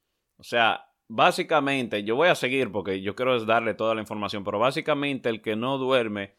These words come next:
se está entregando a la muerte. Lamentable, suena feo, pero es lo que la ciencia nos está enseñando.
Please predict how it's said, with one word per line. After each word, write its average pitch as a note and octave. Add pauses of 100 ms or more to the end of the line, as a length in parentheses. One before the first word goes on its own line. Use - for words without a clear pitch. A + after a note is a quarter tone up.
(160)
se -
está A#2
entregando A2+
a G#2+
la G2+
muerte. F#2
Lamentable, F#2+
suena C3
feo, C#3
pero G#2+
es B2
lo G#2
que G2+
la G2+
ciencia A2
nos G#2
está F#2+
enseñando. F2+